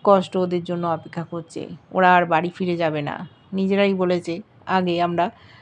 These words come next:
উকিলের কাছে যাব, ডিভোর্সটা হয়ে যাক, তারপরে বাড়ি ফিরবো, তার আগে নয়।" ওদেরও খুব জেদ, দাদুরও জেদ। কার জেদটা বেশি,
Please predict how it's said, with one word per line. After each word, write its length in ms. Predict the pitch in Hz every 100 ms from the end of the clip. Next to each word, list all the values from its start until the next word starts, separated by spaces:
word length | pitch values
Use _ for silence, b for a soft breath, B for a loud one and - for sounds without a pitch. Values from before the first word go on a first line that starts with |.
| B B B _ - - -
উকিলের 360 | 202 - 208 196
কাছে 280 | 196 190 196
যাব, 280 | 196 208 277 - -
ডিভোর্সটা 580 | 180 180 196 208 - 214
হয়ে 180 | 208 208
যাক, 160 | 240 302 - - -
তারপরে 420 | 220 220 202 185
বাড়ি 220 | 165 160
ফিরবো, 440 | 151 160 143 135 151 -
তার 220 | 175 175
আগে 220 | 160 156
নয়।" 200 | 139 104 - B B B B B -
ওদেরও 320 | 196 208 208
খুব 220 | 208 185 175
জেদ, 260 | 185 180 175 - - -
দাদুরও 520 | 165 170 156 170 190
জেদ। 260 | 180 170 165 - - - - -
কার 320 | 175 185 185
জেদটা 560 | 196 180 - 175 165 190 - - - - - - - -
বেশি, 520 | 175 175 - 175 160